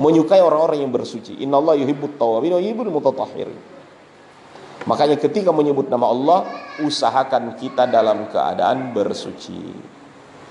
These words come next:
Bisa dipahami, ikhwan? Sunnah yang ketiga, ketika azan itu sambil berdiri. Jadi, "Oh Ustaz,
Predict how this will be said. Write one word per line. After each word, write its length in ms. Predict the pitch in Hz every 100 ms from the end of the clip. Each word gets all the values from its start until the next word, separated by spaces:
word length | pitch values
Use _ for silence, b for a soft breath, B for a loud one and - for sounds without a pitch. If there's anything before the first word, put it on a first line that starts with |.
| - - - -
Bisa 80 | -
dipahami, 320 | 135 151 151
ikhwan? 200 | 139 160 - - - - - - - - - - - - - - - - - - - - - - - - -
Sunnah 580 | - - 240 240 226
yang 240 | 202 190 180
ketiga, 640 | 185 185 170 127 139 156
ketika 480 | 196 190 208 202 175
azan 320 | 180 147 170 170
itu 400 | - 254 247 226 - -
sambil 560 | - - 233 240 247 233
berdiri. 640 | 226 202 233 170 135 - - - - - - _ - - - - - - - - - - - - - - - 139 139 139 139 139 135 135 - - - - - - - - -
Jadi, 640 | - 123 127 196 - - 175
"Oh 80 |
Ustaz, 400 | 175 175 214 190